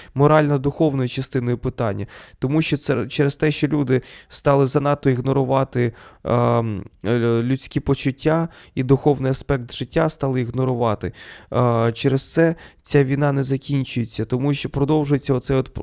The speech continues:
процес, е, людської деградації, людського занепаду. Е, людина не може жити тільки матеріальними інтересами, тому що якщо людина живе виключно матеріальними інтересами, вона деградує,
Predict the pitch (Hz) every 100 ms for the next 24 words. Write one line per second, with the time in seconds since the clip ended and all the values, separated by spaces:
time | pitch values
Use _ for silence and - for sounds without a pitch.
0 | - 135 139 - 165 165 - - - -
1 | 123 120 131 127 - 151 143 131 135 143
2 | 135 127 120 131 120 - - 139 135 131
3 | 131 127 117 113 104 104 - - - -
4 | 123 120 117 123 135 151 160 156 160 165
5 | 143 139 160 160 135 147 - 131 131 135
6 | 135 139 131 127 131 123 131 127 117 -
7 | 110 113 131 143 - 143 131 151 143 131
8 | 139 147 135 135 143 143 - 147 139 156
9 | 147 147 139 139 135 147 160 - 139 120
10 | 131 143 139 135 143 127 127 110